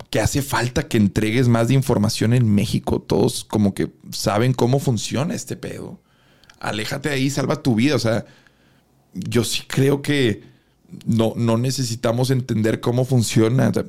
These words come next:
básicamente negocia con ellos y al que se salga del huacal, deténlo, pero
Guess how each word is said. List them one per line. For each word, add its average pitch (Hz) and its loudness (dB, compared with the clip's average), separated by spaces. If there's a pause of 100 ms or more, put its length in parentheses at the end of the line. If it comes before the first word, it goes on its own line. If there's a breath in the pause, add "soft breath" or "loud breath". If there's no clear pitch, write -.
(400)
básicamente 120 0
negocia 110 0
con 123 0
ellos 131 0 (260 soft breath)
y 110 -2
al 104 0
que 110 -6
se - -4
salga 117 -2
del 135 0
huacal, 107 -2
deténlo, 139 0
pero 110 -2